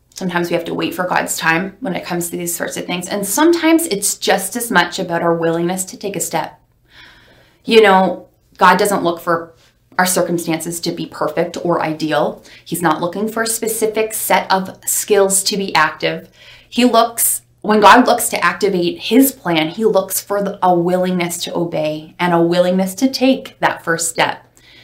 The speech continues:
God honors those who steward what's in front of them well. Those who see what's placed, he, that he's already placed in their hands. What is it that's in your hand?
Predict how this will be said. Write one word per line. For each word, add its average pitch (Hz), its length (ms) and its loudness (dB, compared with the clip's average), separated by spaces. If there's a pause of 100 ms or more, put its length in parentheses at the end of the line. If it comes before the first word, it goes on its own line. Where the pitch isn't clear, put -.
(560)
God 180 360 4
honors 180 640 4 (100)
those 185 440 4
who 220 160 -2
steward 220 800 2
what's 165 360 -2
in 190 120 0
front 196 300 0
of 165 140 -2
them 151 220 -2
well. 135 340 -4 (1500)
Those 233 340 4
who 277 100 2
see 269 360 4
what's 196 320 2
placed, - 880 -2 (200)
he, 226 280 2
that 190 200 4
he's 202 140 4
already 185 420 6
placed - 680 -2
in 156 320 -2 (640)
their 180 160 4
hands. - 640 -6
What 202 380 6
is 214 180 8
it 214 140 4
that's 196 220 2
in 185 180 0
your 165 300 4
hand? - 360 -8